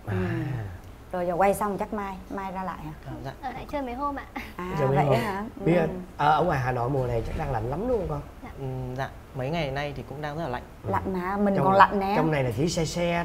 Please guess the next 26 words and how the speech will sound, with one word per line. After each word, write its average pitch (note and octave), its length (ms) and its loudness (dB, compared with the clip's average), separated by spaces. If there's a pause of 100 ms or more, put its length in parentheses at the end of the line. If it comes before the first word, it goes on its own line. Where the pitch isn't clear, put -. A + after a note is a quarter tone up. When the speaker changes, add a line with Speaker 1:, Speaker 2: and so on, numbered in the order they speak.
Speaker 1:
thôi B3+ 180 10
Speaker 2:
Ừ. C#4+ 60 12
Speaker 1:
chứ D#4 80 10
lạnh D3+ 220 2
gì. C#3 300 6 (500)
Speaker 2:
Ý D4+ 80 8
Speaker 1:
Se F4+ 140 10
Speaker 2:
là C4 180 8
Speaker 1:
se. G3 220 4
Speaker 2:
so C#4 260 8
với D4 160 10
thời G#3+ 120 6
tiết D4 180 4
Sài G3 180 6
Gòn F#3+ 340 6
thì D3+ 60 4
Speaker 1:
Dạ. D3 120 6 (100)
Speaker 2:
mấy B3+ 120 6
hôm C4+ 180 6
nay A#3+ 240 6
Sài F#3 180 0
Gòn F3 200 4
hơi B3 260 6
bị G3+ 120 4
lạnh. F3+ 200 2 (200)
Speaker 1:
Ừ, A#2+ 200 -2